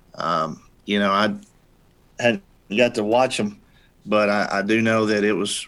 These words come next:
fourteen seven with them in Riverdale, I think, in the third quarter. So, uh, you know, we know that Riverdale is a really talented team this year, and they're, uh, you know, beating a lot of good teams herself. And, uh,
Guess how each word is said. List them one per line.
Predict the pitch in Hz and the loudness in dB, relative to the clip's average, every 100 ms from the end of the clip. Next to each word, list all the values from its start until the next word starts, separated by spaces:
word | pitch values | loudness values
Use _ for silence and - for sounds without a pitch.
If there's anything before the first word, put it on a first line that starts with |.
| - | -4
fourteen | 117 120 120 117 107 | 0 0 2 0 0
seven | 120 120 113 107 101 | 2 2 2 0 -2
with | 98 | -2
them | 113 110 | 0 0
in | 101 | 2
Riverdale, | 113 113 104 104 104 104 | 2 2 0 0 2 0
I | |
think, | 104 110 104 | 0 -2 -2
in | 104 | -4
the | 101 | -2
third | 110 110 98 | 0 0 -2
quarter. | 110 117 107 98 | 0 2 2 0
So, | - 98 95 - - - _ - | -2 -4 -6 -10 -20 -20 _ -10
uh, | - 92 87 - - | -4 0 -2 -4 -6
you | 101 | -4
know, | 101 98 | -2 0
we | 104 | 2
know | 104 107 107 101 - _ _ _ _ | 2 2 0 -2 -12 _ _ _ _
that | 104 104 87 | 0 0 0
Riverdale | 107 110 107 110 107 | 0 2 2 2 0
is | 101 | 0
a | 101 | -2
really | 101 107 110 | 0 2 0
talented | 101 110 107 107 101 | 0 0 0 0 0
team | - 113 110 | 0 0 0
this | 110 104 | 0 0
year, | 107 107 110 | 0 2 2
and | 98 82 - _ _ | -2 -6 -14 _ _
they're, | - 104 107 104 | -4 0 0 0
uh, | 101 101 - _ - | 0 -4 -10 _ -8
you | 107 | -4
know, | 104 | -2
beating | 92 107 101 | 0 -2 0
a | 104 | 0
lot | 107 110 | 0 0
of | 104 - - - | -4 -12 -20 -4
good | 110 104 | -2 0
teams | 117 110 104 | 0 0 -2
herself. | 95 - 113 117 110 - - - _ _ - | -4 -2 2 2 0 -6 -20 -20 _ _ -10
And, | 101 101 101 | -6 -4 -2
uh, | 101 101 | 0 0